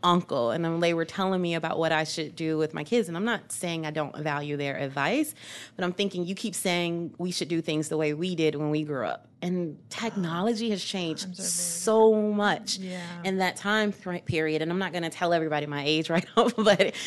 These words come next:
Speaker 1: around the same amount of time that Child <laughs> Plus has been around, like, technology has been changing so much.
Speaker 2: Sounds like a
Speaker 1: It's
Speaker 2: quiz question, Valicia.
Speaker 1: Uh, it
Speaker 2: Like
Speaker 1: could be. You know, hey, if you guess
Speaker 2: Okay,
Speaker 1: it, maybe I'll
Speaker 2: sorry.
Speaker 1: send you a shirt.
Speaker 2: Okay.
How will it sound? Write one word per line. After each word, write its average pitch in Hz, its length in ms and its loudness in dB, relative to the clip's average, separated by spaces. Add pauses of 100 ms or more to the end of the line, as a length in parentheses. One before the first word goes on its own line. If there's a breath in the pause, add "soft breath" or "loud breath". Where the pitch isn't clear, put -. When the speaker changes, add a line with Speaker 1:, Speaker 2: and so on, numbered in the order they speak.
(200 loud breath)
Speaker 1:
around 277 360 8
the 339 80 6
same 285 180 6
amount 262 220 8
of 254 80 4
time 240 160 6
that 220 100 4
Child 233 320 8
<laughs> - 0 -
Plus - 240 -2
has 285 300 4
been - 440 0 (120)
around, 190 340 2 (320 loud breath)
like, 220 300 2
technology 233 640 4
has 202 180 2
been 190 100 0
changing 180 460 0
so 160 200 0
much. 202 380 2
Speaker 2:
Sounds - 120 0
like 269 100 -4
a 190 60 -2
Speaker 1:
It's 185 80 0
Speaker 2:
quiz 262 200 6
question, 285 400 0
Valicia. 285 600 0
Speaker 1:
Uh, - 20 2
it - 60 0
Speaker 2:
Like 269 180 -2
Speaker 1:
could 359 200 0
be. 233 120 2
You 233 180 0
know, 311 160 2
hey, 311 220 2
if 196 100 -2
you 247 120 -4
guess 220 180 4
Speaker 2:
Okay, 294 100 -2
Speaker 1:
it, 262 60 0
maybe 214 240 4
I'll 180 100 4
Speaker 2:
sorry. 180 80 -2 (120)
Speaker 1:
send 160 40 0
you 151 120 0
a 156 40 -2
shirt. 175 320 -4
Speaker 2:
Okay. - 160 -4